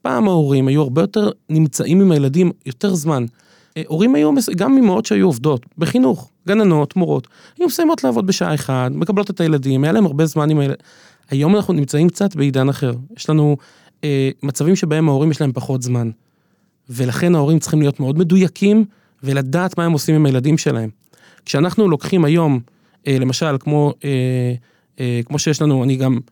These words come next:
לפעמים כותב על זה, על לקחת ילדים למכולת, כן? כשאנחנו לוקחים אותם היום למכולת, ויש לנו את הזמן ואת המרחב הנפשי, אנחנו יכולים לעשות את מה שבבית ספר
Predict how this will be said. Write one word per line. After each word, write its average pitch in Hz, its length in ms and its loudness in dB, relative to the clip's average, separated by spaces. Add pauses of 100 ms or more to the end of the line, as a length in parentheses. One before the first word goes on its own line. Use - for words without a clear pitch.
לפעמים 156 200 -2
כותב 175 240 0
על 185 60 2
זה, 156 140 2
על 135 100 0 (180)
לקחת 170 320 -2
ילדים 156 300 2
למכולת, 143 600 0 (380)
כן? 165 220 0 (400)
כשאנחנו 170 280 -2
לוקחים 226 220 0
אותם 196 180 0
היום 165 140 2
למכולת, 147 440 0
ויש 135 140 -2
לנו 170 160 2
את 135 120 -6
הזמן 139 380 0
ואת 139 180 0
המרחב 131 420 -4
הנפשי, 147 380 -2 (220)
אנחנו - 140 -10
יכולים 190 180 2
לעשות 180 280 -2
את 165 100 -4
מה 180 200 0
שבבית 139 880 -4
ספר 147 440 -2